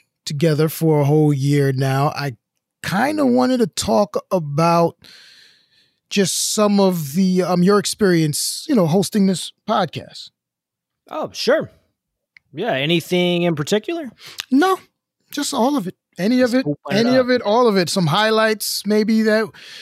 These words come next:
Speaker 1: you think we've had, um, just, you know, some, some, some, some topics we spoke about and just have, like, a little dialogue about that. 'Cause I didn't, you know, we,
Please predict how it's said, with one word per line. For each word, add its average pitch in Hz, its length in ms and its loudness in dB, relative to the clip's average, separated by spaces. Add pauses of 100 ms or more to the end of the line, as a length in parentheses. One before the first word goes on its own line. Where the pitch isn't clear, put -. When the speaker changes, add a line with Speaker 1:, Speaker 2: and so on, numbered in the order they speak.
(160)
Speaker 1:
you 208 120 2
think 214 360 0
we've 208 220 2
had, 214 580 2
um, 185 580 0
just, 214 300 -2
you 226 100 2
know, 185 140 4
some, 175 280 -2
some, 156 280 -4
some, 156 320 -6 (320)
some 147 180 -6
topics 214 500 0
we 214 160 0
spoke 202 460 0
about 196 500 2 (300)
and 190 160 -2
just 180 200 -2
have, 175 260 0
like, 165 240 0 (200)
a 180 60 -6
little 165 240 2
dialogue 151 580 0
about 139 340 -2
that. 131 280 -6
'Cause 117 140 -10
I 175 160 2
didn't, 156 260 0
you 156 80 2
know, 135 100 0
we, 147 300 0